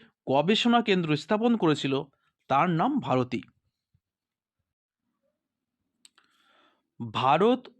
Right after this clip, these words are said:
ও ফ্রান্স মোবিলাইজ ইউরো সিটি কমাতে একটি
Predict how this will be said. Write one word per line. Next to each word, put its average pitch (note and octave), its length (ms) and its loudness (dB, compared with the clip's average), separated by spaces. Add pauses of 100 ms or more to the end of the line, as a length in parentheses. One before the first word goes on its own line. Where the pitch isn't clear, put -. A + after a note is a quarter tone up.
ও G#3 140 2 (120)
ফ্রান্স C#3+ 460 0 (1040)
মোবিলাইজ G#3+ 880 2 (840)
ইউরো A3+ 380 4
সিটি E3+ 420 -4 (480)
কমাতে E3 520 2 (260)
একটি F3 480 -4